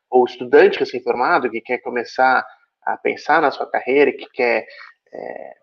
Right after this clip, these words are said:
pensar se ingressa na advocacia, estuda pra prova da O A B e como é que lida com isso.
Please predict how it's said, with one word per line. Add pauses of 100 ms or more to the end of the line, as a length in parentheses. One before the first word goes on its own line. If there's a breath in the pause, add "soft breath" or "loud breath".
pensar
se
ingressa
na
advocacia,
estuda (100)
pra
prova
da
O
A
B
e
como
é
que
lida
com
isso.